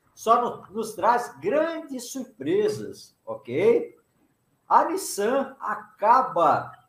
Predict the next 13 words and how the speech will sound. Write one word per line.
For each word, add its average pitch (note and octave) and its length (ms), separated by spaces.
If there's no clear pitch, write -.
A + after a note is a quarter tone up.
de D#3 160
declarar F3+ 1160
à D3+ 120
imprensa E3+ 960
mundial C#3 1000
que A#3 160
vai G3+ 540
soltar G3 840
mais - 320
vinte D4 840
novos A3 680
produtos F#3+ 1600
eletrificados. G#3 2750